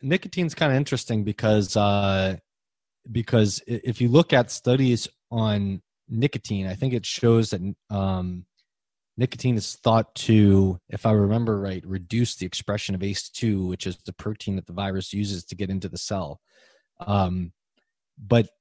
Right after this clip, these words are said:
that's not the case if you look at smoking. And so, you know, nicotine might be a different animal when it's isolated th-, from, uh, than cigarette smoke. Um, and sm-, cigarette smoke itself increases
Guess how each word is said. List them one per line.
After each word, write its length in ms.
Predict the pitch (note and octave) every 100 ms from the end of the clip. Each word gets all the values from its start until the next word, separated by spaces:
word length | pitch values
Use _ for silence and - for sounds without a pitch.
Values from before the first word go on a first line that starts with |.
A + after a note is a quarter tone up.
| _ _
that's 320 | A2+ A#2+ -
not 160 | A#2+ C3+
the 60 | A#2
case 320 | - A#2+ -
if 140 | -
you 60 | G#2+
look 180 | G#2+ -
at 120 | F2+
smoking. 600 | - - A2 - A#1 - _ _ _ _
And 180 | G2 G2+
so, 580 | - A2 G2+ G2 F#2+ F2+ _
you 140 | G#2+
know, 100 | G2+
nicotine 720 | F#2+ A2+ - F#2 A2+ G2+ F#2+ - _ _ _ _
might 220 | A#2 A2 G#2+
be 80 | F#2+
a 20 |
different 320 | G2+ - F#2+
animal 320 | G2+ F#2+ F#2
when 140 | F2 F2
it's 160 | -
isolated 640 | F2+ G2+ A#2+ A#2+ C#3 C#3+ A#2
th-, 120 | - - G2
from, 400 | - F#2+ F2+ E2 -
uh, 220 | F#2 E2
than 180 | F#2 F2+
cigarette 420 | - G2+ A2 A2+
smoke. 380 | - B2 B2 - _ _ _ _ _ _ _ -
Um, 400 | F#2 F2 E2 E2 -
and 240 | G#2+ G2+ F#2+ -
sm-, 200 | D#3+ D3+
cigarette 300 | F#3 F3+ -
smoke 200 | E3 A#2+
itself 480 | - - B2 - -
increases 720 | B2 - G#2+ - G2 - -